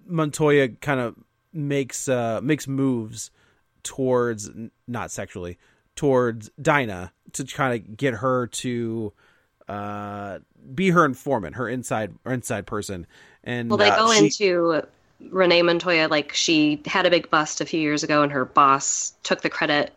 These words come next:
Speaker 2: and is now
Speaker 1: Right.
Speaker 2: the captain, and so no one takes her seriously at the police department, and she's getting kind of frustrated 'cause no one's paying attention about Huntress.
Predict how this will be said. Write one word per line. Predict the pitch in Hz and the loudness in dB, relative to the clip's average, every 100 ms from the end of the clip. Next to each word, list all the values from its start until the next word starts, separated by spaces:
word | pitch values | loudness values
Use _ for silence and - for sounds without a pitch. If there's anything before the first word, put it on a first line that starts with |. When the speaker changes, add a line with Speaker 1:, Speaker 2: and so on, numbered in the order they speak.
| - | -6
Speaker 2:
and | 151 | -4
is | 139 | -2
now | 156 | 2
Speaker 1:
Right. | 120 | 2
Speaker 2:
the | - | 2
captain, | 175 151 - 156 151 151 - _ _ | 0 -2 -4 -6 -4 -6 -8 _ _
and | - 147 | -4 0
so | 151 | 2
no | 147 156 156 | 4 4 4
one | 151 147 | 4 2
takes | 143 151 - | 0 -4 -2
her | 147 | -4
seriously | - 156 151 - 151 | -2 0 -2 -2 0
at | 135 135 | 0 -2
the | |
police | - - 147 | -4 0 0
department, | - - 139 143 143 143 - - - - _ - | -2 0 0 2 2 2 -2 -8 -20 -20 _ 2
and | 139 | 4
she's | 151 - | 4 4
getting | 143 135 | 6 6
kind | 135 143 135 | 4 2 2
of | 135 - - _ _ | 0 -4 -16 _ _
frustrated | - 151 - 143 131 | -2 0 0 0 -2
'cause | 135 156 | -4 0
no | 151 | 2
one's | 139 139 - 202 - _ _ _ | 4 2 -2 -10 -14 _ _ _
paying | - 170 | -2 0
attention | 151 147 143 | 2 -2 0
about | 127 | -2
Huntress. | - 147 - 127 - - | -2 -4 -2 -6 -6 -10